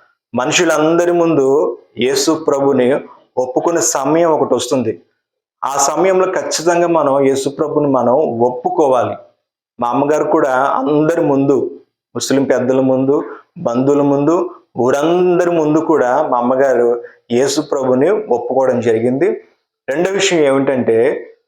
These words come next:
కుటుంబ ప్రార్థన. ప్రతిరోజు కూడా మేమందరం కుటుంబ ప్రార్థన చేసుకునేవాళ్ళం. ప్రతిరోజు కుటుంబ ప్రార్థన చేసుకునేవాళ్ళం. అదే విధంగా మూడో విషయం ఏమిటంటే మా అమ్మగారు దశమ భాగం ఖచ్చితంగా తీసేవారు.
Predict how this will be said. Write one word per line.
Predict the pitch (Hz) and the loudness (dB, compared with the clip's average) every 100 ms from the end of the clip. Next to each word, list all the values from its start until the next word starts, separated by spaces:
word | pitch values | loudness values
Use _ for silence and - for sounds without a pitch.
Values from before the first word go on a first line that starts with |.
| _ _ _ | _ _ _
కుటుంబ | 160 170 190 185 | -8 -4 -2 0
ప్రార్థన. | 185 131 123 - 113 110 - - _ _ - | -2 -2 -2 0 -2 -4 -10 -20 _ _ -8
ప్రతిరోజు | 139 139 170 151 147 147 156 | -4 0 2 2 2 0 0
కూడా | 160 139 127 151 | 0 0 0 0
మేమందరం | 135 123 127 143 | 0 0 0 -2
కుటుంబ | 143 127 127 131 | -2 -2 -2 0
ప్రార్థన | 131 127 120 117 127 120 | 0 -2 -2 -2 -4 0
చేసుకునేవాళ్ళం. | 123 120 - 131 123 123 156 - - _ | -2 -2 -2 0 2 2 0 -4 -14 _
ప్రతిరోజు | 131 151 156 170 147 143 143 | -4 -2 0 2 4 2 0
కుటుంబ | 143 135 131 | -2 -2 0
ప్రార్థన | 123 127 117 120 120 117 | 0 -2 -2 -4 -2 -2
చేసుకునేవాళ్ళం. | 117 - 123 117 117 160 - - _ _ _ _ - | -4 -4 0 2 2 0 -2 -12 _ _ _ _ -6
అదే | 120 156 | -2 2
విధంగా | 151 147 151 127 123 | 2 2 2 2 2
మూడో | 131 147 | 2 2
విషయం | 151 - 135 127 | 2 0 0 0
ఏమిటంటే | 127 117 113 110 107 - _ _ 113 | 0 0 0 -2 -2 -8 _ _ -4
మా | 120 | -2
అమ్మగారు | 127 156 165 165 135 131 156 - - - | 0 0 2 2 2 2 0 -4 -16 -8
దశమ | 120 131 - 170 175 | -4 -2 0 2 2
భాగం | 165 160 143 139 175 - - 143 | 2 2 2 2 0 -6 -8 -8
ఖచ్చితంగా | 139 - 156 165 165 | -4 -2 0 0 2
తీసేవారు. | 147 127 135 113 80 | 0 0 0 0 -2